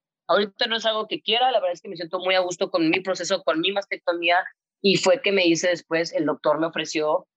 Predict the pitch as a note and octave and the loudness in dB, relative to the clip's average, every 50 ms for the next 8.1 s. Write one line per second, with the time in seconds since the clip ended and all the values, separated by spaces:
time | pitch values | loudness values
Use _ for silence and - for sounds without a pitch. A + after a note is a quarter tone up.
0 | _ _ _ - E3 E3+ F3+ F3+ E3+ - - - D#3 D#3 D#3 D3 D3 C#3 E3 D#3 | _ _ _ -2 -2 0 0 0 -2 -2 -4 -4 -4 -4 -4 -6 -8 -8 -6 -6
1 | D#3 D#3+ D3+ - D#3+ D#3 D#3+ D#3+ D#3+ - D3 D3 D3+ D3 D#3 D#3 D3+ - E3+ E3+ | -6 -6 -2 0 2 2 2 2 0 -4 -2 -2 0 0 0 -4 -4 -2 -2 -2
2 | E3+ E3+ E3+ E3+ E3+ - F#3+ F3+ F3 F3 - - _ _ _ _ _ _ _ _ | 0 0 -2 -2 -2 0 2 2 4 2 2 -2 _ _ _ _ _ _ _ _
3 | _ _ _ _ _ _ _ _ _ _ _ F#3+ F#3+ D#3+ F3 F#3+ F3 - G#3 G#3 | _ _ _ _ _ _ _ _ _ _ _ -2 -2 0 0 -2 -2 0 -2 -4
4 | F3+ E3+ F#3 F3 F#3 - G3+ F#3 G3+ G3+ G3+ G#3+ G3 F3+ D#3+ D#3+ E3+ F#3+ G3 - | -2 -4 -2 -2 -2 -2 -2 -2 -2 -2 0 -2 -2 0 0 0 0 0 -2 -4
5 | _ _ _ _ _ E3+ F#3+ G3 G3 - G3+ G3+ G3 - - G3 F#3 F#3+ G3+ A3 | _ _ _ _ _ -2 -2 -2 0 0 -2 -2 -2 -2 -2 -2 0 0 0 0
6 | B3 C4+ C4 - - D3 - - _ _ _ _ _ _ - E3 E3 E3 E3 - | 0 -2 -2 -2 -4 -8 -8 -8 _ _ _ _ _ _ 0 0 0 2 2 2
7 | E3+ E3+ E3+ F3 F3 - F#3+ F3+ F#3+ E3+ - - - G3+ G3+ F#3 F3+ F#3 A3+ A#3 | 2 2 2 -2 -2 -4 -4 -4 -4 -8 -6 -2 0 2 2 4 2 2 2 0
8 | - | -4